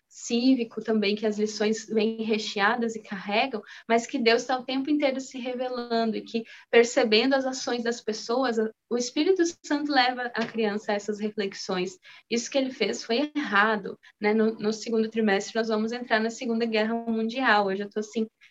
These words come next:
me preparando, porque eu não sei o que que o Senhor vai fazer no coração da Manu, como serão nossas lições de história desse período. Mas ela vai poder entender, né, como as pessoas foram afetadas, pela ótica das pessoas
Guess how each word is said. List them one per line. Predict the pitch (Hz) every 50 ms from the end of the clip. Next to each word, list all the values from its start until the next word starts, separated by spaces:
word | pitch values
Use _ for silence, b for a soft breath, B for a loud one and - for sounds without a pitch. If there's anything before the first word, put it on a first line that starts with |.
| b b _
me | 240 247
preparando, | 240 254 247 254 - 294 262 247 247 254 262 262 262 247
porque | 247 - 247
eu | 233
não | 240 262
sei | 262 - 269 262
o |
que | 262 - 294
que | -
o | 339 339
Senhor | 330 330 285 262 262 240 240
vai | 233 233 233 233 233 233 -
fazer | - 247 240 240 220 214 202 226 302 302 294 B B B B B B B
no | - 269 262
coração | 302 262 254 247 247 247 - 247 233 240
da | 233 233
Manu, | 226 220 214 214 214 233 240 247 254
como | - 269 226 233 262
serão | 262 - 247 240 233
nossas | 233 240 254 - 247 240
lições | 240 233 240 240 - 220 220 233
de | 214 220 226 - _
história | - - - 214 208 214 220
desse | 220 214 220 220 - - -
período. | - 226 226 220 214 208 208 196 190 190 - B B B B B _ _
Mas | - 226 214 226 269 311 320 302 294 - - _ _ _ _ _ _ _ _ _ _ _ -
ela | 220 214 214
vai | 214 220 220 220
poder | - 254 240 220 226 220
entender, | 226 233 233 233 269 269 269 262 269 269 233 214 202 202 202 208 -
né, | 214 220 226
como | - 262 240 247
as | 269 269 -
pessoas | - 254 - - 285 294 311 285 294 -
foram | - - 226 214
afetadas, | 202 202 - 214 208 - - 190 190 190 190 -
pela | - 220 220 214 214
ótica | 214 233 262 262 - - 240
das | 214 220 220 -
pessoas | - 220 220 - - 202 202 202